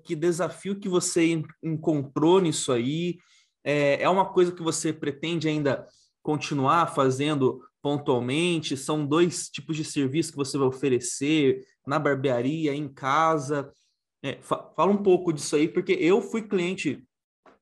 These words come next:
é, seu também em casa, e, e como a gente até comentou aqui, né, não é reinventar a roda,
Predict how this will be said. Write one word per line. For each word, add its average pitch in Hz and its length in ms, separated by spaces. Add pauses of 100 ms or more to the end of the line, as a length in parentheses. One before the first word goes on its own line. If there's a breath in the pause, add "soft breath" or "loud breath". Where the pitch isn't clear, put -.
(500)
é, 139 320
seu - 300
também 165 440
em 208 40
casa, 160 560 (540)
e, 156 640
e 143 80
como 165 220
a - 20
gente 165 180
até 185 140
comentou 185 460
aqui, 180 240
né, 131 120
não 151 200
é 151 80
reinventar 175 640
a - 20
roda, 127 440